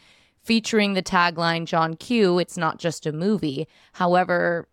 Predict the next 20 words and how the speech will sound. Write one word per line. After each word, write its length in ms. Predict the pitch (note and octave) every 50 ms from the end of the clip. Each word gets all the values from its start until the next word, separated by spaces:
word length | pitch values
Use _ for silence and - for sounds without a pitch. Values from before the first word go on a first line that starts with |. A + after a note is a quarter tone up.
| _ _ -
even 200 | A3 G3+ G#3+ G#3+
though 120 | G#3 G3
they 140 | F3+ G3+ F#3+
were 320 | F#3 G3 F#3+ F3+ F3 E3+ -
acknowledging 720 | - F3 E3 F3 E3 D#3+ E3 E3 E3+ E3+ - - E3+ E3
that 180 | D#3+ D#3 - _
forty 280 | - - D#3+ D#3 D#3
million 260 | D#3 D#3 D3+ D3+ D3+
Americans 560 | D3 D3 D3 C#3+ D3 C#3 - D3 D3 D3 C3+ -
were 140 | D3 D3
without 260 | C#3+ D3 - C#3 C#3+ C#3+
health 300 | C3+ D3 C#3+ C#3 - -
insurance 480 | C#3+ C3+ - - D3 C#3 C3 - -
at 80 | - -
the 60 | -
time, 580 | - - - D3+ D3 C#3+ C#3 C3 C3 E2+ D#3+ D3+ - _ _ _ _ _ _ _ _ _ -
they 320 | D#3 E3+ E3 D#3 D#3+ D#3+ - _ _ -
argued 840 | F3 G3 A3 A#3+ B3 A3 F#3+ - F#3+ E3 D#3+ D#3+ D#3+ D#3 D#3 E3 E3 - _ _
that, 680 | - D#3 C#3 D#3 D3 D3 D3 C#3+ D3+ - - - - - _ -
um, 320 | - D#3 D3+ D3 D3 -